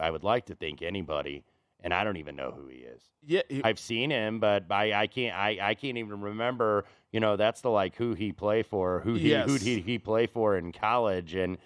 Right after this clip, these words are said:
Speaker 2: He, he went
Speaker 1: and
Speaker 2: to, uh, Wheeling Jesuit.
Speaker 1: Okay.
Speaker 2: Is, uh, where he went to college. This
Speaker 1: Did,
Speaker 2: is
Speaker 1: was
Speaker 2: his
Speaker 1: he a
Speaker 2: second
Speaker 1: G-, was he a
Speaker 2: season.
Speaker 1: G League guy?
Speaker 2: Must have been, 'cause
Speaker 1: He
Speaker 2: it's his
Speaker 1: must have been,
Speaker 2: second
Speaker 1: 'cause I
Speaker 2: season.
Speaker 1: do not remember him from college basketball.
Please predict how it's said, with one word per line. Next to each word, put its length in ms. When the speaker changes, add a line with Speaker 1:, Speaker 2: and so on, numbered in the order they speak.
Speaker 2:
He, 160
he 160
went 220
Speaker 1:
and 80
Speaker 2:
to, 320
uh, 120
Wheeling 560
Jesuit. 720
Speaker 1:
Okay. 600
Speaker 2:
Is, 320
uh, 100
where 160
he 80
went 180
to 60
college. 500
This 80
Speaker 1:
Did, 60
Speaker 2:
is 40
Speaker 1:
was 160
Speaker 2:
his 100
Speaker 1:
he 60
a 60
Speaker 2:
second 40
Speaker 1:
G-, 60
was 120
he 140
a 40
Speaker 2:
season. 40
Speaker 1:
G 220
League 220
guy? 440
Speaker 2:
Must 360
have 140
been, 200
'cause 100
Speaker 1:
He 40
Speaker 2:
it's 40
his 40
Speaker 1:
must 200
have 80
been, 160
Speaker 2:
second 140
Speaker 1:
'cause 60
I 120
Speaker 2:
season. 160
Speaker 1:
do 60
not 260
remember 420
him 220
from 180
college 360
basketball. 560